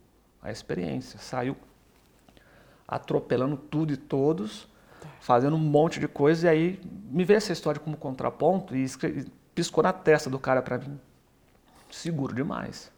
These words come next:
Speaker 1: né?
Speaker 2: Excesso de segurança?
Speaker 1: É.
Speaker 2: Tá.
Speaker 1: E aí eu queria trazer, é, com essas duas histórias, são duas histórias profissionais, mas não tô aqui trazendo isso pro caráter profissional, mas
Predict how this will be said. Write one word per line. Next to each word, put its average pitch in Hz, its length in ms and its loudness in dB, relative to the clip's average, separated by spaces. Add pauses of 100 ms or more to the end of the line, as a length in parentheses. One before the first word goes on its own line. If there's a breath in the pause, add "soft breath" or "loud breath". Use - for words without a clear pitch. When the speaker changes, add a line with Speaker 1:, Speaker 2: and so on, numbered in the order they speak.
Speaker 1:
né? 107 280 -8 (440 loud breath)
Speaker 2:
Excesso 180 600 -6
de - 80 -12
segurança? 175 680 -8
Speaker 1:
É. 101 160 -2 (640 loud breath)
Speaker 2:
Tá. 165 80 -14 (280 loud breath)
Speaker 1:
E 170 120 6
aí 165 680 6
eu 196 60 6
queria 196 160 4
trazer, 196 560 4
é, 127 60 -2
com 165 220 2
essas 190 260 2
duas 135 180 -4
histórias, 139 380 2
são 139 100 0
duas 147 120 -2
histórias 143 200 -4
profissionais, 127 880 0
mas 123 360 -4
não 135 180 0
tô 139 120 -4
aqui - 180 -8
trazendo 135 560 2
isso 131 240 -4
pro 135 280 -2
caráter 127 400 2
profissional, 127 760 0
mas 135 180 -6